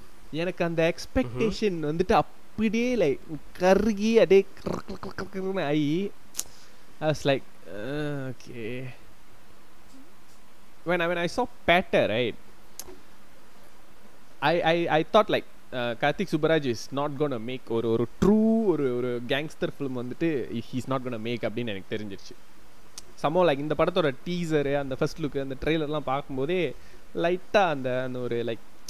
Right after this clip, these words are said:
Speaker 2: he is gone into that commercial அந்த, அந்த, அந்த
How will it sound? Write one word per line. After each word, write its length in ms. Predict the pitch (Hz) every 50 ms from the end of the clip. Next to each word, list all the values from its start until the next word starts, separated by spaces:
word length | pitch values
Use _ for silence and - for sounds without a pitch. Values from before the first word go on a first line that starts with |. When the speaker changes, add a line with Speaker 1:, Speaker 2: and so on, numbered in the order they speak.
| - - - -
Speaker 2:
he 60 | 180
is 300 | 185 180 - - - 156
gone 160 | 175 208 226
into 280 | 226 202 160 165 147 143
that 20 | - -
commercial 580 | 175 190 214 220 214 - - - 220 208 190
அந்த, 340 | 165 143 143 156 165 160 156
அந்த, 340 | 147 160 165 165 160 160 135
அந்த 240 | - 139 151 156